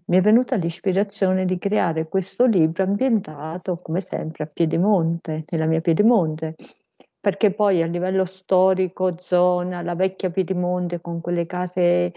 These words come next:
vecchie, disabitate, ti fa venire proprio voglia di creare qualcosa di particolare. Era il punto adatto dove ambientare i Toreia.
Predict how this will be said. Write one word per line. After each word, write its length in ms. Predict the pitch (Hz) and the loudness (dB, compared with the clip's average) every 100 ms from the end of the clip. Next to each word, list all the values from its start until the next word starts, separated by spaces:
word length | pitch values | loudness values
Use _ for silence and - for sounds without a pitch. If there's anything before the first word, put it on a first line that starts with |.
| - - - - _ _ | -14 -20 -20 -20 _ _
vecchie, 880 | - 170 190 170 - _ 185 180 175 | -4 2 2 0 -8 _ 0 2 0
disabitate, 1120 | 165 185 190 175 185 - 165 147 160 - 220 - _ _ | -2 -2 -2 -2 -4 -6 -8 -8 -6 -6 -6 -8 _ _
ti 120 | - 170 | -10 -4
fa 140 | 180 | -4
venire 300 | 156 165 180 | -2 0 -2
proprio 360 | 175 180 170 208 | 0 -2 0 -2
voglia 420 | 170 - 175 175 | 0 -2 0 -2
di 180 | 156 160 | -2 -8
creare 500 | 180 160 170 180 175 | -6 -4 -2 -2 -4
qualcosa 520 | 151 156 - 175 165 | -6 -6 0 0 -2
di 140 | 156 | -8
particolare. 920 | 160 147 - 165 180 180 190 160 151 156 | -8 -12 -8 -6 -4 -2 -2 -4 -8 -6
Era 180 | 208 214 | 0 0
il 80 | |
punto 480 | 214 - 269 220 180 | -2 0 2 2 0
adatto 520 | 208 214 165 - - | 0 0 -2 -4 -2
dove 280 | 190 208 175 | 2 2 2
ambientare 680 | 185 202 254 214 - 147 180 | 0 0 0 0 -2 -4 -4
i 80 | 175 | -2
Toreia. 580 | 160 147 147 143 143 | -4 -2 -2 -2 -4